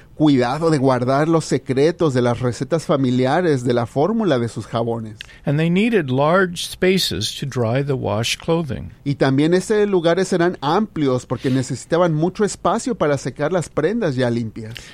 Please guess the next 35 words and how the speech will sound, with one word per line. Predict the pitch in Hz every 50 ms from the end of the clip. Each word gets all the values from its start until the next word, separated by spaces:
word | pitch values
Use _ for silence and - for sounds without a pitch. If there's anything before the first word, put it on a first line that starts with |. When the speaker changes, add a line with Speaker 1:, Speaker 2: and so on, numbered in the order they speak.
| -
Speaker 2:
Since | - - 180 156 147 - -
their | - 180 160
work | 143 139 151 160 175 180 - -
involved | 147 139 123 135 127 131 135 139 143 135 - -
unpleasant | 131 135 135 131 - - 165 151 151 143 151 110 - -
odors, | 120 131 160 175 143 117 104 110 127 131 - - - - - - - -
they | - 147 135
did | 135 165 190 226 220
their | 202 175 151
work | 139 147 156 156 156 -
away | - 123 127 135 160 175 156 110 127
from | - - - 117 110
populated | - - 127 120 - - 127 110 110 107 107 110 107 101 107
areas. | 107 104 104 95 73 82 82 78 78 - -
Speaker 1:
Y | - 165 -
también | - 151 143 143 156 185 208
como | - 254 247 254 240
era | 220 214
un | 226 226
trabajo | - 240 220 214 190 180 175 170 233 202
que | - 202 170
envolvía | 160 147 139 143 139 135 151 175 190 190 185 185 -
malos | 139 131 127 131 131 147 160 170 170 139 - - -
olores, | 135 131 123 120 127 143 190 247 196 160 143 151 - - - - - - - - - - - - -
pues | 160 147 -
tenían | - 147 143 156 175 196
que | 190 220 208
hacerlo | 185 - 196 180 180 185 180 165
lejos | 156 147 147 160 220 240 - 226 180 151
de | 135 131
cualquier | - - 131 127 120 - 151 151 -
poblado. | - 147 127 123 139 156 170 151 120 113 117 110 - - - - - - - - - -
Speaker 2:
At | 165 190 214
his | 190 160 -
transfiguration, | - - 180 175 175 165 - - 175 160 151 147 135 135 135 143 156 165 - - - 98 107 123